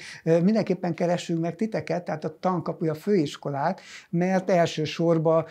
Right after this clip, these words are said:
ti vagytok ebben azok, akik, ö, tehát a Tankapuja ebben az, aki, ö, érdemben hozzá tud szólni ehhez.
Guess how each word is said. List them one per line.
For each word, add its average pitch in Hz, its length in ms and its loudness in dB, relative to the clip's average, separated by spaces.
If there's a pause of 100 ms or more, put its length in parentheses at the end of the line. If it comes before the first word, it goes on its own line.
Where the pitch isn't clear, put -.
(160)
ti 202 140 6
vagytok 160 420 0
ebben 156 380 2
azok, 160 340 0
akik, 156 400 -2
ö, 156 220 2
tehát 151 240 -6
a 143 40 -10
Tankapuja 151 800 -2 (300)
ebben 156 360 0
az, 165 260 2
aki, 170 640 2 (280)
ö, 160 300 4 (400)
érdemben 185 500 4
hozzá 147 300 0
tud 147 160 -8
szólni 135 400 -6
ehhez. 127 360 -10